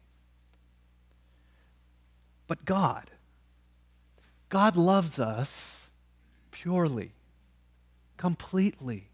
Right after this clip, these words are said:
intimately. He loves us not because we deserve it, certainly not because we decided to love him first, but simply because he loves.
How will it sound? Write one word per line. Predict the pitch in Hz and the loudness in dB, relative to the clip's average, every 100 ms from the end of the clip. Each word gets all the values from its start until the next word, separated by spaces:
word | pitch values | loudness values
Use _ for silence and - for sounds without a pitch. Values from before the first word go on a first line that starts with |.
| _ _ _ _ _ _ _ _ _ _ _ _ _ _ _ _ _ _ _ _ _ _ _ | _ _ _ _ _ _ _ _ _ _ _ _ _ _ _ _ _ _ _ _ _ _ _
intimately. | 190 208 - 160 127 - - - _ _ _ _ _ _ _ _ _ _ _ _ _ _ _ _ _ _ _ _ - - - _ | 0 0 0 -2 -4 -8 -20 -20 _ _ _ _ _ _ _ _ _ _ _ _ _ _ _ _ _ _ _ _ -20 -20 -20 _
He | 202 | 8
loves | 247 269 | 8 8
us | 202 208 | 2 6
not | 233 | 6
because | 220 202 165 | 6 4 4
we | 170 127 - _ _ - | 2 2 -10 _ _ -8
deserve | 123 180 165 | 4 6 6
it, | 110 117 - 151 _ _ _ _ _ _ _ | 2 -6 -10 -20 _ _ _ _ _ _ _
certainly | - 254 269 190 | 4 4 6 6
not | 160 165 151 | 8 6 6
because | - 151 131 | 2 0 2
we | 165 | 0
decided | 147 139 160 151 143 - | 2 2 6 6 4 -2
to | 135 | 0
love | 127 139 135 | 2 2 0
him | 131 | -6
first, | - 139 95 - - - _ _ _ _ _ _ _ _ _ _ _ _ _ _ _ _ _ _ _ - | -2 -2 -2 -10 -20 -20 _ _ _ _ _ _ _ _ _ _ _ _ _ _ _ _ _ _ _ -8
but | 196 | -4
simply | - 247 - 196 | 0 -2 0 -2
because | 165 - 196 160 | -2 -2 -2 -2
he | 170 | -4
loves. | 196 254 185 - - | -4 -4 -6 -10 -20